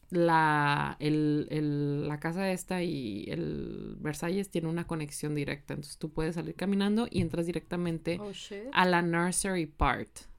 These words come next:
Speaker 1: de Versalles. La nursery part, o sea, de que están las escaleras así para arriba y ya está Versalles. Y aquí es donde tienen a todas las plantitas que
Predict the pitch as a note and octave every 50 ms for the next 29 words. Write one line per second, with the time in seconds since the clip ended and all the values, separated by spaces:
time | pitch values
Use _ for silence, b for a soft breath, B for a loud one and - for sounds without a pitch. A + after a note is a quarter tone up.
0 | - - - E3 D3+ D3+ D3 D3 D3 - - - - - - C#3+ - C#3 D#3 D#3+
1 | D#3 D#3 E3 D#3+ - G3 F#3+ - F3 E3+ E3+ F3 E3+ - E3 D#3 D#3 D#3 - -
2 | C#3+ C#3+ - - - - D#3+ D#3+ F3+ F#3+ F3 - - E3+ E3+ E3+ F#3 F3+ F3+ F3
3 | F#3 F#3 - F#3 F#3+ F3+ A3+ B3 C#4+ D4 D4 - - - D#3+ - - F3 F3+ -
4 | - G3 G#3+ A3 - B B B B B B B B G3 G#3 G#3 G#3 - - -
5 | A#3 A#3 A#3 A#3 - - F3+ F#3 E3+ F#3 F#3+ F#3+ F#3+ F#3 F#3+ F#3 F3+ F#3 F#3 F#3
6 | F3+ - F#3 F3 F3 F3 F#3 F3+ F3+ - - F#3 F3+ F3 - F#3 F3 - - E3+
7 | E3 F3 - - b b b b b b b b b - - B3 B3 B3 B3